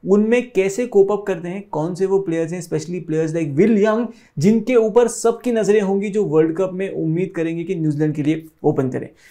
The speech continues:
तो एक्साइटिंग सीरीज होगा, एक्साइटिंग गेम होगा और आपके लिए व्यू स्पोर्ट लेकर आया है ये एक ऐसा प्रीव्यू जिसमें आपको टीम बनाने में हम हेल्प कर पाए। तो चलते हैं दोस्तों, बात कर लेते हैं दोनों टीम्स की स्क्वाड्स आपके सामने हैं।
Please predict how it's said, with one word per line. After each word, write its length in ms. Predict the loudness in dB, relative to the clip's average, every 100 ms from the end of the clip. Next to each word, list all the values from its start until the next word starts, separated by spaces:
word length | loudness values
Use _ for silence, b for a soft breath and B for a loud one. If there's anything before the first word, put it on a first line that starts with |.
| b 8
तो 80 |
एक्साइटिंग 560 | 8 8 8 8 8 2
सीरीज 320 | 0 0 4
होगा, 240 | 4 4 2
एक्साइटिंग 520 | 0 -2 0 -2 0
गेम 140 | 0 0
होगा 220 | -2 -2
और 180 | -2 -2
आपके 400 | -2 -2 -2 -2
लिए 160 | 0 0
व्यू 180 | -2 -4
स्पोर्ट 260 | -2 -2
लेकर 240 | -2 -2 -2
आया 180 | -2
है 200 | -2 -2 -2
ये 240 | 2 2 2 2
एक 260 | 0 0 0
ऐसा 280 | 0 2 2
प्रीव्यू 420 | 4 4 4 0 B B 0
जिसमें 360 | 0 2 -2 0
आपको 400 | -2 -2 -2 -2
टीम 460 | -2 -4 -2 -2
बनाने 280 | -2 -2 -4
में 100 | -6
हम 100 | -6
हेल्प 200 | -6 -6
कर 100 | -6
पाए। 180 | -8 -14 _ _ _ 2
तो 60 | 6
चलते 240 | 8 8
हैं 80 | 8
दोस्तों, 280 | 8 6 6
बात 260 | 6 6 6
कर 100 | 4
लेते 240 | 4 2
हैं 200 | -2 0
दोनों 320 | 0 0 -2 -4 -8 -6
टीम्स 360 | -4 -4 -6
की 240 | -8 -8 -8
स्क्वाड्स 580 | -10 -4 0 0 -2 -4
आपके 380 | -6 -6 -4 -6
सामने 480 | -4 -6 -6 -6 -4
हैं। 220 | -2 -2